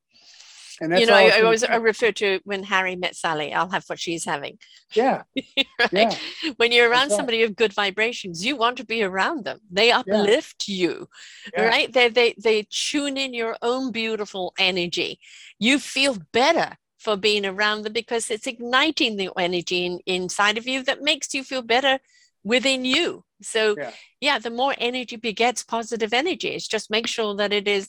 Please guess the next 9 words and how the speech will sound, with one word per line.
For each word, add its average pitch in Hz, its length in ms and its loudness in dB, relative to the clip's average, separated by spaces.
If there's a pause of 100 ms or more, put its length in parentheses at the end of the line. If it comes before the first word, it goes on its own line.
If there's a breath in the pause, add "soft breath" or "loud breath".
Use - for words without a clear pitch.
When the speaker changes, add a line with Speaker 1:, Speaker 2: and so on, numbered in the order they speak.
Speaker 2:
the, 175 180 -12
you 208 140 -4
know, 185 100 -4
the - 100 -10
positive 202 360 -6
thinking 202 380 -4
equals 208 260 -10
positive 202 420 -2
living. 190 320 -2